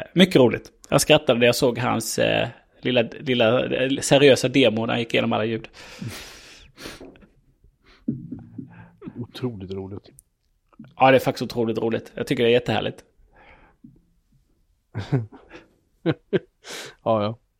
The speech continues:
Speaker 2: Jag ska inte pröva det i Teams på jobbet, men det är ju, det är ju rätt frestande, alltså. Det ska gudarna veta.
Speaker 1: Ja, jag provåkade dit kontoret för de, de håller på att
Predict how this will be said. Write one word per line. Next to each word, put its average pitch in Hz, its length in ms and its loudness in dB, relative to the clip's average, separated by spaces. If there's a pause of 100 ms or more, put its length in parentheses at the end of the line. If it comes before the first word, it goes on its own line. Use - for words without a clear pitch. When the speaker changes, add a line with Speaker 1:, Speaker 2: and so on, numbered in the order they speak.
(460)
Speaker 2:
Jag 127 220 -8
ska - 120 -6
inte 107 200 -6
pröva 104 260 -4
det 101 80 -2
i 98 100 -6
Teams 104 320 -6
på 104 100 -8
jobbet, 101 320 -8
men 101 140 -10
det 104 60 -8
är - 20 -8
ju, 104 180 -8
det 113 120 -12
är - 40 -8
ju 104 120 -8
rätt 120 220 -8
frestande, 113 460 -6
alltså. - 160 -14 (1400)
Det 127 60 -12
ska 120 120 -6
gudarna 101 440 -8
veta. 101 240 -16 (1500)
Speaker 1:
Ja, 135 320 4
jag 127 200 4
provåkade 180 420 8
dit 147 100 2
kontoret 143 440 2
för 151 80 2
de, 139 140 8
de 143 220 6
håller 143 140 6
på 147 380 8
att - 260 -4